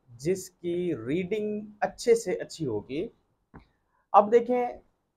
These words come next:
प्रेसी राइटिंग का सिर्फ रूल्स याद करना, मैं नहीं समझता कि कोई बच्चा सिर्फ रूल्स से याद करके प्रेसी को निकाल सके, ये possible नहीं है। आज का lecture उन तमाम students के लिए है जिनकी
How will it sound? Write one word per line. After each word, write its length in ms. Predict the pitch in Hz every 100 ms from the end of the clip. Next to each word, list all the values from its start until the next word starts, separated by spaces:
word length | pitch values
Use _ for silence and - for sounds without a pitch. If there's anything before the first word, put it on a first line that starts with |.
| _ -
प्रेसी 320 | 190 196 254
राइटिंग 480 | 214 208 208 233 226
का 340 | 190 185 196
सिर्फ 460 | 196 - 214 240 -
रूल्स 460 | 139 143 226 269 185
याद 260 | 165 143
करना, 500 | 127 113 107 135 - _ _ _ _ _ _ 151
मैं 120 | 165
नहीं 160 | 220 285
समझता 460 | 247 214 202 185
कि 140 | 175 165
कोई 200 | 170 160
बच्चा 240 | 156 151
सिर्फ 260 | 151 156 135
रूल्स 440 | 131 170 214 -
से 380 | 156 131 151 - _ _ _
याद 340 | 131 143 165 165
करके 300 | 151 139 143
प्रेसी 380 | 135 143 139 143
को 120 | 139
निकाल 320 | 120 113 110
सके, 380 | 113 117 151 165
ये 220 | 160 165
possible 520 | 175 123 - 131 147 131
नहीं 260 | 123 127
है। 160 | 101 - _ _ _ _ _ _ _ -
आज 160 | 180
का 120 | -
lecture 300 | 226 214 214
उन 260 | 226 208 208
तमाम 440 | 180 175 214 247
students 420 | 226 220 190 190 185
के 140 | 175
लिए 200 | 175 165
है 280 | 151 165 - _ -
जिनकी 720 | 117 190 208 208 214 214 -